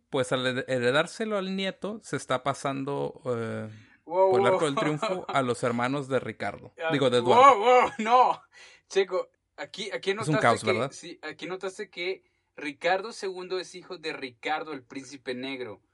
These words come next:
Speaker 1: No, es Eduardo. Me
Speaker 2: Ah,
Speaker 1: equivoqué.
Speaker 2: bien, bien, genial.
Speaker 1: Sí. O sea, a-, Eduardo tercero tiene un hijo que se llama Eduardo el Príncipe Negro.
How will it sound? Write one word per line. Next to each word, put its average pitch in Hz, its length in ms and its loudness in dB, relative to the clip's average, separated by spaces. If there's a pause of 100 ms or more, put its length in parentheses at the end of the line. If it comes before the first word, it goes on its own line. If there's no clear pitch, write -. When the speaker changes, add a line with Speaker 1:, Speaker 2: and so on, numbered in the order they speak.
(120)
Speaker 1:
No, 147 240 2
es 151 140 -2
Eduardo. 127 460 0 (300)
Me 120 80 -8
Speaker 2:
Ah, - 20 -8
Speaker 1:
equivoqué. 104 260 -8
Speaker 2:
bien, 101 200 -14 (400)
bien, 120 200 -20 (120)
genial. 120 460 -14
Speaker 1:
Sí. 135 240 -6 (560)
O 135 80 -4
sea, 127 200 0 (100)
a-, - 180 -6 (880)
Eduardo 247 360 2
tercero 208 500 2 (480)
tiene 196 220 2
un 196 120 -2
hijo 202 340 -4 (380)
que 147 120 0
se 139 160 -4
llama 143 420 0
Eduardo 165 520 2
el 131 140 -2
Príncipe 135 440 -4
Negro. 117 320 -4